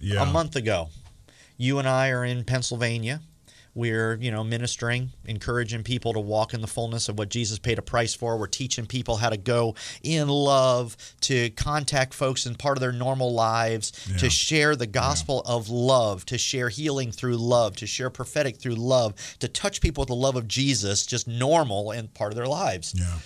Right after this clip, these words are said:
Speaker 2: And we're coaching people. We're taking folks
Speaker 1: Yeah.
Speaker 2: out. So what happened in that hotel is we're
Speaker 1: Oh,
Speaker 2: checking
Speaker 1: wow.
Speaker 2: out, we're at breakfast, and what do we see and what did God do? Share the next level.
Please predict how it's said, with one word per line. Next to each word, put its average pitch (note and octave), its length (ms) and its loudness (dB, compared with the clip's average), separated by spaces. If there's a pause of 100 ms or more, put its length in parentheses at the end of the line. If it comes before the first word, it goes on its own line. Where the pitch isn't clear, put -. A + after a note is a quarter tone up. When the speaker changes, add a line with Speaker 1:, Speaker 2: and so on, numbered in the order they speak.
(100)
Speaker 2:
And E3 120 0
we're G#3 100 4
coaching A3 400 0
people. G2+ 360 -4
We're A2+ 80 -4
taking C#3+ 300 -4
folks G#2+ 300 2
Speaker 1:
Yeah. G#2+ 140 4
Speaker 2:
out. F2 160 -2 (1300)
So G#2+ 340 0 (200)
what C#3+ 300 0
happened D#3 460 0
in A#2 100 -4
that A#2+ 180 -4
hotel A#2 580 0
is G#2+ 140 -6
we're G#2+ 100 -2
Speaker 1:
Oh, F#2+ 40 -2
Speaker 2:
checking C3 360 2
Speaker 1:
wow. C3 220 2
Speaker 2:
out, - 80 -2
we're A#2+ 200 2
at G#2 140 -6
breakfast, C3+ 720 0 (280)
and G#2+ 300 -2 (300)
what G#2 320 2
do A3+ 60 4
we G#3+ 160 -4
see F3+ 380 0
and G2 120 0
what A2 260 2
did C#3 160 -4
God B2 320 2
do? G2+ 220 -2
Share C#3+ 300 -4
the D3 100 -4
next C3 280 -6
level. F#2+ 320 -6